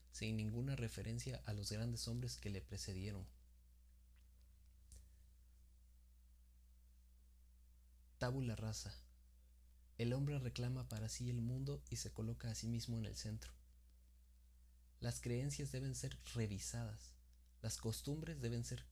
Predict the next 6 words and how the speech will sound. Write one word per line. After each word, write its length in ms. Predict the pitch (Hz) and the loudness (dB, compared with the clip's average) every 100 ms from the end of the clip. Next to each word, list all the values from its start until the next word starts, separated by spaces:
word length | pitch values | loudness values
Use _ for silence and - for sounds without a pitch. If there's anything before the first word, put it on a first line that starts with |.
| - | 0
cuestionadas, 840 | 120 113 - 98 107 113 - - - - - - - - - | 2 2 0 -2 -2 -4 -4 -8 -10 -18 -20 -20 -20 -16 -2
los 160 | 120 | -2
prejuicios 640 | - 113 - 165 - 123 107 | 2 -2 0 0 2 0 2
deben 280 | 107 113 | 2 2
ser 160 | 113 113 | 2 0
abandonados. 600 | 107 104 101 101 98 62 | 0 0 -2 -2 -4 -4